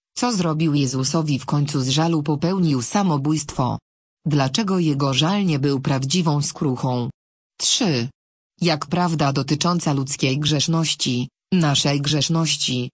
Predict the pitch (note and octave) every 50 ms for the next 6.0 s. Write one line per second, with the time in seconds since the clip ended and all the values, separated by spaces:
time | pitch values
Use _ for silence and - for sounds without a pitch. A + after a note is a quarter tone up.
0 | _ _ _ - E3+ D3+ D3 D#3+ D#3+ D#3 D3 C3+ C3 - - F3+ D#3+ D#3+ D3+ C#3+
1 | - D#3+ C#3+ C3+ C3+ - - - C#3+ - - C#3+ C3+ C3 C#3 D#3+ F3+ E3+ D#3 D3
2 | C3+ C#3 C#3 C3+ C#3 B2 - - - F3 F3 E3 D#3 D3+ C#3+ C#3 D#3+ D#3+ E3 D#3
3 | D3+ C#3+ - - - - - - D3+ D3 D3 C#3+ C#3 C#3+ C3+ C3 - - C#3+ D3
4 | D3+ D3 C#3 C3+ - E3 D3+ D3+ C#3+ E3 F#3 G#3 F#3+ E3+ D#3+ D#3 D#3 D#3 D3 -
5 | - D#3 C#3+ - - C#3 C3+ C3 C3 C#3 C#3 C3+ C3 C3 B2+ B2 A#2 A#2 A2+ -